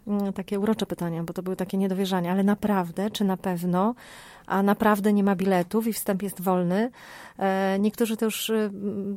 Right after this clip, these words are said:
dochodziło do tego, że pytali, czy na pewno zagra pełno-, pełny koncert, czy tylko przyjedzie i zaśpiewa trzy piosenki. E, więc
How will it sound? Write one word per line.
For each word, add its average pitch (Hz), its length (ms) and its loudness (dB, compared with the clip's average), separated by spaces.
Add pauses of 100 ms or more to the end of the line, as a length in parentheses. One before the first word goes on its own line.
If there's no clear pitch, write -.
dochodziło 202 380 0
do 202 80 0
tego, 202 180 2
że 196 80 0
pytali, 202 340 2
czy 220 120 0
na 220 100 6
pewno 233 300 6
zagra 226 280 4
pełno-, 214 520 4
pełny 226 300 4
koncert, 240 400 4
czy 220 120 -2
tylko 233 240 4
przyjedzie 226 360 4
i 214 120 2
zaśpiewa 220 380 4
trzy - 180 0
piosenki. 160 640 -2 (580)
E, 190 340 2
więc 208 400 2